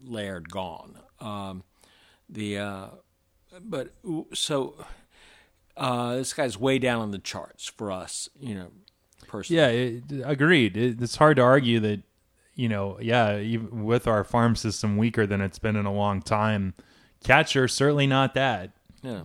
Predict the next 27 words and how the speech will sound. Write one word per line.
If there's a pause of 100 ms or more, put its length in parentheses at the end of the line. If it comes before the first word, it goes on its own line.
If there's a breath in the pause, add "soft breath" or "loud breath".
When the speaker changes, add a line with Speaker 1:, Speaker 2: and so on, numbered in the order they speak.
Speaker 2:
You
know,
that's,
that,
we
were
flush
at
that
position. (400 loud breath)
Do
you,
um, (720)
d-,
the,
with,
with
Evan
Gattis,
his
first
year
as
a
starter, (440 soft breath)
you
know,